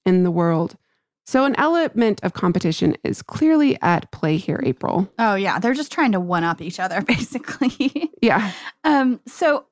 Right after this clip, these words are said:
Speaker 2: despite all of the advertising and the shock and the awe, um, over the bikini's debut,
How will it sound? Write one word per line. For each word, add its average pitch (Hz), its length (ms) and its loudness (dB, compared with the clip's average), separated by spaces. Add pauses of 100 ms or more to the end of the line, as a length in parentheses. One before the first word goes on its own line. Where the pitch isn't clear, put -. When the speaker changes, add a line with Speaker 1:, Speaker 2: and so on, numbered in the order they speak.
Speaker 2:
despite 392 520 -2
all 254 280 2
of 226 80 -2
the - 140 -6
advertising 196 840 -2
and 175 140 0
the 190 40 0
shock 165 580 -2 (200)
and 202 200 2
the 294 140 2
awe, 180 420 2 (340)
um, 190 300 0
over 208 280 0
the 185 260 -4
bikini's 196 600 -2
debut, 175 640 -2